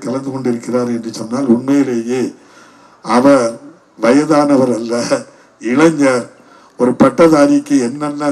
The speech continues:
சுறுசுறுப்பு இருக்குன்னு அத்தனையும் இருக்கின்றது. அவரை பார்த்துதான் இளைஞர்கள் இவ்வாறு நாமும் வாழ வேண்டும் என்று கற்றுக்கொள்ள வேண்டும். எனக்கு இங்கு பேசிய கவிப்பேரரசு அவர்கள் மீது எனக்கு ஒரு பெரிய மதிப்பு உண்டு.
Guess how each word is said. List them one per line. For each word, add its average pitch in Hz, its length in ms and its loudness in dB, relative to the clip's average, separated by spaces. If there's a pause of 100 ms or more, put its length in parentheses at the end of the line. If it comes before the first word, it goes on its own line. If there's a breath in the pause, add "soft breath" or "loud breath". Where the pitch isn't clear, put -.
(100)
சுறுசுறுப்பு 147 480 0
இருக்குன்னு 131 400 -6
அத்தனையும் 151 440 -2
இருக்கின்றது. 123 520 -4
அவரை 139 200 2 (120)
பார்த்துதான் 170 560 0
இளைஞர்கள் 156 540 -2 (680 loud breath)
இவ்வாறு 156 380 4 (120)
நாமும் 160 380 0
வாழ 143 140 0 (120)
வேண்டும் 143 300 -2
என்று 135 240 -6
கற்றுக்கொள்ள 127 440 -2 (120)
வேண்டும். 117 340 -16 (1040 soft breath)
எனக்கு 160 320 -2
இங்கு 156 160 -4 (100)
பேசிய 165 340 2 (140)
கவிப்பேரரசு 156 680 2
அவர்கள் 131 340 -6
மீது 139 200 -2 (640)
எனக்கு 131 280 -4
ஒரு 123 100 -2 (140)
பெரிய 147 420 -2
மதிப்பு 147 340 -6
உண்டு. 127 240 -6